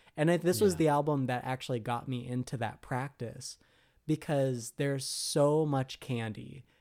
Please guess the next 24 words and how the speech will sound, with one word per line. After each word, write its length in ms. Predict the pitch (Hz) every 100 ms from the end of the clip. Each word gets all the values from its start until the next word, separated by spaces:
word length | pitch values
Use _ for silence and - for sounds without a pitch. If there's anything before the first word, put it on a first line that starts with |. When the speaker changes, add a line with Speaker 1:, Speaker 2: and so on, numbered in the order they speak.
| _
Speaker 1:
in 140 | 139 143
the 80 | 127
best 320 | 131 131 -
way. 400 | 113 104 113 135
Like, 320 | 156 143 139 - _ _ _ _ _ -
there's 300 | 151 160 147
nourishing 600 | 135 143 156 - 143 131
candy 520 | 131 113 110 107 107
in 100 | 110
a 60 | 107
way. 320 | 104 107 123
I 80 | 127
feel 200 | - 139
like 180 | 139 131
the 160 | 123 127
type 340 | - 156 170
of 140 | 190 156
ear 240 | 131 139
candy 460 | 139 139 131 123 117
that 360 | 110 107 113 - _ _ _ _ _ _ _ _
in, 220 | 165 143
like, 220 | 135 120
the 80 | -
production 640 | - 127 123 123 135 123